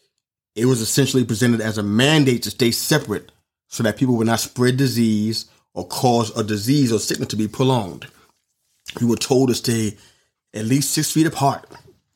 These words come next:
Don't attend any gatherings. Wash your hands. Stay away from people. And stay home. Wear a mask until everybody got better. Maybe one day when we have more time, we can talk about viruses being made in labs and being disseminated in test areas.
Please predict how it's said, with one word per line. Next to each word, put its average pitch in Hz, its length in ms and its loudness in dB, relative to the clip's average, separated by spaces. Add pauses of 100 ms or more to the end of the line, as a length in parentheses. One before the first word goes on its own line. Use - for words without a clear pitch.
(600)
Don't 147 280 0
attend 156 340 -2
any 156 140 2
gatherings. 131 760 0 (420)
Wash 147 320 0
your 147 100 2
hands. 123 640 -2 (580)
Stay - 240 -6
away 170 160 2
from 160 180 2
people. 131 480 -4 (300)
And 123 140 -10
stay 185 200 0
home. 143 500 0 (200)
Wear 185 220 0
a 165 40 0
mask 160 540 0 (280)
until 123 200 -4
everybody 117 300 0
got 110 220 -4
better. 107 280 -6 (2000)
Maybe 147 180 2
one 170 320 2
day 156 200 2
when 131 140 0
we 131 80 2
have 127 300 0
more 151 180 2
time, 156 380 -2
we 135 80 -4
can 131 80 -4
talk 139 140 -2
about 127 280 -2
viruses 127 480 0
being 123 320 2
made 131 200 2
in 123 140 2
labs 127 520 2
and 107 160 -4
being 120 160 -4
disseminated 131 520 0
in 110 140 -4
test - 300 -4
areas. 131 520 2